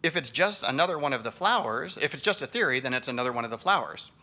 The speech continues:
Maybe especially big one. I don't, I'm not gonna, a big sunflower or something, I don't know.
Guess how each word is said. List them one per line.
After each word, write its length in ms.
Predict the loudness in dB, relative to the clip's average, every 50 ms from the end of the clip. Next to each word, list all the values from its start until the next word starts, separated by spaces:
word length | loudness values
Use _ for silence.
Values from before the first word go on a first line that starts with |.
| _ _ _ _ -20 -20 _ _ -14 -10
Maybe 200 | -6 -6 -4 -4
especially 380 | -4 -2 -2 -4 -4 -4 -6 -2
big 180 | -2 -4 -2
one. 200 | -2 -4 -4 -6 -6
I 80 | -6 -6
don't, 80 | -4 -4
I'm 80 | -4
not 140 | -6 -8 -10
gonna, 100 | -12 -16 -18 -18 -18
a 60 | -18
big 200 | -14 -12 -8 -6
sunflower 440 | -4 -2 -2 -4 -4 -4 -4 -4 -4
or 80 | -6 -8
something, 260 | -10 -14 -14 -18 -20
I 80 | -20 -20
don't 40 |
know. 120 | -20 -18